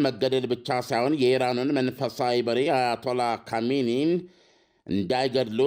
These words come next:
በፕሬዝደንት ዶናልድ ትራምፕ ማሳሰቢያ ተሰጥቷቸዋል ስለመባሉም ተጠይቀው ነበረ። በምላሻቸውም እንዲህ አይነት ንግግር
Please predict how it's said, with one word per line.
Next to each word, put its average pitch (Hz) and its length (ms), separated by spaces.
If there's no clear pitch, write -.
በፕሬዝደንት 127 760
ዶናልድ 123 480
ትራምፕ 123 360
ማሳሰቢያ 123 640
ተሰጥቷቸዋል 123 800
ስለመባሉም 120 800
ተጠይቀው 113 640
ነበረ። 107 360
በምላሻቸውም 120 1000
እንዲህ 143 260
አይነት 127 360
ንግግር 117 560